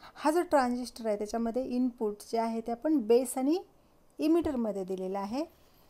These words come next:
तर आउटपुट आपण कलेक्टर आणि इमिटर यांच्यामध्ये घेणार आहोत. तर या ठिकाणी आपल्याला इथं कॅपॅसिटर टाकलेले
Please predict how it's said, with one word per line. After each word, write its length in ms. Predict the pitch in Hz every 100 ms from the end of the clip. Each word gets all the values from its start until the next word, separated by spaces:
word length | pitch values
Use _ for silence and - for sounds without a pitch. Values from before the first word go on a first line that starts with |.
| - -
तर 220 | 220 214 -
आउटपुट 460 | - 285 - 339 320
आपण 360 | - - 370 330 _
कलेक्टर 680 | 226 220 233 - 277 294 294 - 247
आणि 380 | 277 302 403 415 - _ _ - - - - - - -
इमिटर 440 | 320 330 - 202 208 226
यांच्यामध्ये 500 | 214 196 190 190 190
घेणार 300 | 190 180 175
आहोत. 180 | 175 175 - _ _ _ _ _ _ _ _ _ _ _ _ _ _ -
तर 80 | 254
या 180 | 294 320
ठिकाणी 540 | 330 320 320 311 294 -
आपल्याला 300 | 247 277 277
इथं 200 | 277 277 277
कॅपॅसिटर 520 | 247 254 240 240 247 240
टाकलेले 400 | 214 214 208